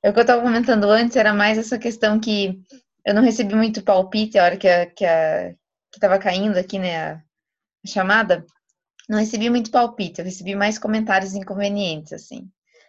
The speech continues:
Mas porque, como eu ta-, o que eu tava comentando é que as pessoas hoje em dia não estão acostumadas que as pessoas casam e logo querem ter filhos. Então, foi mais nesse sentido que eu recebi comentários inconvenientes, sabe? "Ah, mas você mal casou e já tá grávida", sabe?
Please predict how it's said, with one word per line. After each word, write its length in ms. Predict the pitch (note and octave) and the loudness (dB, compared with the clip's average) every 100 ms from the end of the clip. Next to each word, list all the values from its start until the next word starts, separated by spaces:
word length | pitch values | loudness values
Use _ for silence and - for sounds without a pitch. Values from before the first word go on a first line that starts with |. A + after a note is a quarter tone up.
| _ _ _ _ _ - | _ _ _ _ _ -2
Mas 200 | G3 G3+ | -2 -2
porque, 420 | A3+ A3+ A3 G#3+ | -6 -4 -4 -2
como 200 | A3 G#3 | -2 0
eu 60 | G#3+ | -2
ta-, 260 | - G3 | -4 -6
o 40 | F#3+ | 0
que 80 | |
eu 80 | G3+ | 0
tava 180 | G3+ G3 | 2 0
comentando 580 | G3+ G3+ F#3 G3+ A3 G#3+ | 0 -2 -2 0 0 0
é 40 | |
que 60 | G#3+ | -4
as 80 | - | -6
pessoas 320 | G#3 G3+ G3+ | -6 -4 -2
hoje 180 | G#3 G#3 | -2 -4
em 40 | |
dia 140 | F#3+ G3+ | -4 -4
não 120 | A3 | -4
estão 260 | B3+ A3 | -2 -4
acostumadas 680 | G#3+ A3 - G3 F3+ F3+ G3+ | -4 -8 -6 -2 0 -2 -6
que 100 | - | -10
as 60 | G3+ | -10
pessoas 460 | - F#3+ F#3 F#3 F#3 | -8 -6 -2 -2 -2
casam 500 | F#3 E3 G3 G3+ G#3+ | 0 2 2 -2 -6
e 80 | A3+ | 0
logo 320 | F3+ F#3 G3 | 0 0 -2
querem 320 | G3 F3+ F#3+ | 0 0 -2
ter 200 | F#3+ F#3+ | -4 -4
filhos. 580 | F#3+ F#3 D#3 - - - _ _ _ _ _ _ - | -6 -10 -10 -14 -18 -20 _ _ _ _ _ _ -10
Então, 520 | G3 F#3+ G3+ G#3 G#3+ | -2 4 4 4 0
foi 180 | A3 G#3+ | 0 0
mais 240 | G#3 G#3 G#3 | 2 0 0
nesse 220 | A3 A3 | -4 -4
sentido 380 | A#3 A#3 G3+ F#3+ | -6 -6 -8 -8
que 80 | |
eu 40 | G3+ | -8
recebi 460 | G3 F3 E3+ F3+ _ _ _ _ | -8 -10 -10 -12 _ _ _ _
comentários 760 | - G3+ G#3 G#3+ G3+ G3 G#3 G#3+ | 0 2 2 2 2 2 0 -4
inconvenientes, 720 | A3 G#3 G3+ G3 F3+ E3+ E3+ | -6 -4 -4 -4 -4 -8 -8
sabe? 240 | F3 G3 G3 | -8 -6 -6
"Ah, 320 | A#3+ D4 C4+ | -6 -6 -6
mas 180 | A3 G#3+ | -6 -10
você 240 | A3 A3 | -10 -8
mal 240 | G#3 G3+ G#3+ | -4 -4 -4
casou 460 | - G3+ G3+ G#3+ | -6 -4 -2 -2
e 60 | G#3 | -4
já 120 | F#3+ | -6
tá 120 | F#3+ | -8
grávida", 540 | F#3 E3+ F3+ F3 D#3+ D#3+ | -6 -6 -6 -8 -10 -18
sabe? 300 | - - | -14 -14